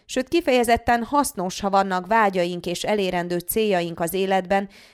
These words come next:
de ezek legyenek összhangban Isten akaratával. Ha az ő dicsőségéért fáradozunk, akkor áldás lesz törekvéseinken.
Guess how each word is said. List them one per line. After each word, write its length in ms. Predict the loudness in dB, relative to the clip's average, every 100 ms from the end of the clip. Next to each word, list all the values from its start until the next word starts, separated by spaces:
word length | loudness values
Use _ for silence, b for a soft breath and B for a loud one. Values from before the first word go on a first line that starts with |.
| _
de 80 | 0
ezek 240 | 2 2
legyenek 420 | 2 2 0 0
összhangban 580 | -2 -2 -2 -2 0 0
Isten 340 | -2 -4 -2 -2
akaratával. 960 | -2 -4 -4 -4 -6 -4 -4 -4 -8 _ b b b b
Ha 100 | -2
az 240 | 2 2 0
ő 160 | -2 0
dicsőségéért 960 | -2 -2 -4 -2 -4 -4 -2 -2 -2
fáradozunk, 680 | 0 2 2 0 -2 -4 -6 b b b
akkor 420 | -2 -2 2 2 2
áldás 600 | 2 2 2 0 -2 -4
lesz 260 | -4 -4 -4
törekvéseinken. 1200 | -4 -4 -6 -8 -6 -6 -6 -6 -10 -10 -10 -12